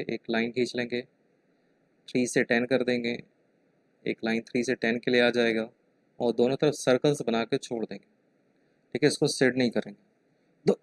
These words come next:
<clears throat> open interval का मतलब हो गया कि जो interval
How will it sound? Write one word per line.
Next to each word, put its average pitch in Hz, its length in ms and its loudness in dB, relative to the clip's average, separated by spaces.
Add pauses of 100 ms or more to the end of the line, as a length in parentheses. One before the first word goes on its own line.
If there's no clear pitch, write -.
(260)
<clears throat> 147 100 8
open 165 220 6
interval 160 320 6
का 156 120 4
मतलब 147 240 2
हो 110 120 4
गया 113 200 4
कि 147 180 0
जो 131 240 4
interval 139 420 4